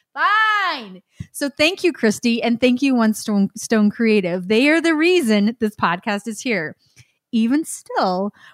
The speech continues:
we were supposed to launch in February, and I kept up with my excuses. First, I wanted as many episodes in the can as possible. Then I wasn't sure people would pay attention. Then we had Memorial Day in there, so we couldn't launch it then.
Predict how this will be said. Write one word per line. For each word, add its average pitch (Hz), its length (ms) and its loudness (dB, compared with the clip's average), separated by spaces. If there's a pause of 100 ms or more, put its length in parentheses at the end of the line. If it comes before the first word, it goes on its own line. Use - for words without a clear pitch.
we 269 80 2
were 294 100 4
supposed 311 360 -2
to 349 80 -2
launch 269 240 0
in 277 80 -2
February, 196 580 0
and 208 140 -2
I 214 80 0
kept 233 260 -2
up 202 140 -2
with 220 120 -4
my 220 140 2
excuses. - 640 -6 (380)
First, 262 460 2
I 220 80 4
wanted 220 280 4
as 202 140 2
many 233 280 2
episodes 220 500 0
in 208 120 2
the 208 80 0
can 202 220 0
as 208 100 -4
possible. - 540 -4 (500)
Then 247 400 4
I - 80 0
wasn't 277 300 2
sure 269 180 2
people 262 280 0
would 262 160 2
pay 233 140 4
attention. 240 540 -4 (300)
Then 185 260 -2
we 220 100 2
had 262 160 2
Memorial 277 460 0
Day 262 240 0
in 247 120 0
there, 254 140 0
so 247 160 -6
we 190 60 -4
couldn't 202 260 -4
launch 247 320 -2
it 294 120 -2
then. 226 340 2